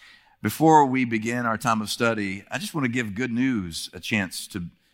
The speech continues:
to air and to breathe. W-, one of our members, Mary Martin, one of our long-term members in this church, she can't be with us today.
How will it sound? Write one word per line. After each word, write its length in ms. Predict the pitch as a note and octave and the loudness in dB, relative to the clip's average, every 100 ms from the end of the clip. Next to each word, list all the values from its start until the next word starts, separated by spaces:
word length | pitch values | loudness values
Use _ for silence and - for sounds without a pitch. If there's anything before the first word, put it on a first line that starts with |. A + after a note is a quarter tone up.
| _ | _
to 140 | - | -2
air 280 | G#2 G#2+ F2+ | 2 4 4
and 120 | E2+ | 0
to 80 | F2+ | -8
breathe. 560 | E2+ F#2 G2+ F2 D2+ C#2+ _ _ _ _ _ | -10 -6 -6 -8 -12 -20 _ _ _ _ _
W-, 200 | A2+ A#2 | -8 -8
one 240 | A#3+ G#4 | -8 -8
of 80 | C#4+ | 2
our 100 | B2+ | 2
members, 560 | G#2 A2 G2 D#2 D#2 F2 | 4 0 -4 -8 -12 -6
Mary 460 | F#2+ A#2 E3+ F#3 | 0 2 2 -2
Martin, 880 | D#3+ A2+ A2+ G#2 - - D2+ - C#2+ - - _ _ _ _ | -4 -2 2 2 0 -14 -20 -20 -20 -20 -20 _ _ _ _
one 160 | D#3 | -2
of 40 | B2+ | 2
our 80 | |
long-term 1040 | G#2 G#2 A#2 C3 C#3 C#3 C3+ - B2+ B2 A#2 | 2 2 2 2 0 -2 -8 -4 -2 -2 -2
members 520 | G2+ F2+ D2+ D#2 D#2 | -2 -2 -8 -14 -14
in 100 | D#2+ | -12
this 180 | E2 - | -10 -10
church, 360 | - F2+ D2+ - _ _ | -4 -4 -6 -16 _ _
she 120 | - | -8
can't 300 | A2+ E3 C3 | -2 -2 0
be 100 | D3 | -2
with 220 | C#3 A#2+ | 0 -2
us 140 | G#2+ - | -4 -6
today. 560 | A2+ F2+ F2 F2 F3 | -6 -4 -4 -4 -8